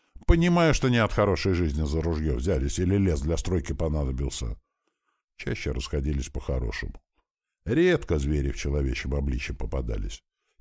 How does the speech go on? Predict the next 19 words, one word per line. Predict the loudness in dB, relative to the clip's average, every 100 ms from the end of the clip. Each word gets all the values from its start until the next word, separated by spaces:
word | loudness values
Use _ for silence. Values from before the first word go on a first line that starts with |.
| _
Те | 2 4 6
убить | 6 4 0 -2
норовили. | -6 -4 -4 -4 -6 -8 -12 _ _ _ _ _ _
Я-то | 0 4 6 4
стрелял | 2 2 4 6 6
в | 6
ответ, | 4 0 0 -4 -18 _
но | 0 0
старался | 4 4 6 4 2
взять | 4 4 4
живьем. | 2 2 0 -2 -4 -12 _ _ _ _ _ _
Приловчился | -2 0 0 0 0 -2 -2
на | -2 0
войне | 0 0 -2
скрадывать. | -4 -4 -4 -4 -6 -8 -12 -20 _ _ _ _ _
Таких | -2 -2 0 0
и | 0
доставлял | 0 0 2 2 2
начальству. | 0 -4 -4 -6 -6 -10 -12